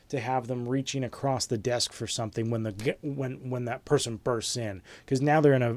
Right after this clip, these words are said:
in a vulnerable position, and that allows them to communicate that vulnerability.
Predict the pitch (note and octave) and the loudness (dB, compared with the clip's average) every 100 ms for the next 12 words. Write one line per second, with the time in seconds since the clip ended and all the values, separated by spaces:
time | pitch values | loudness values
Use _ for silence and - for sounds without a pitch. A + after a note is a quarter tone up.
0 | - D3+ D3 C#3 D3 C3+ A2 B2 A#2 A2+ | -2 -6 -4 -6 -2 -2 0 -2 0 -2
1 | A2 - B2 D3 B2+ A2 A2+ A2 A2+ A#2 | -4 -2 2 4 2 -2 -4 -4 -2 -2
2 | A2+ G#2+ G#2+ G2+ G#2 B2+ C3 D3 A#2 A2 | -4 -6 -8 -10 -10 -4 -2 -2 -4 -6
3 | G#2+ G#2+ A2 G#2 A2+ C#3+ A#2 G2 | -6 -6 -6 -4 0 2 2 -2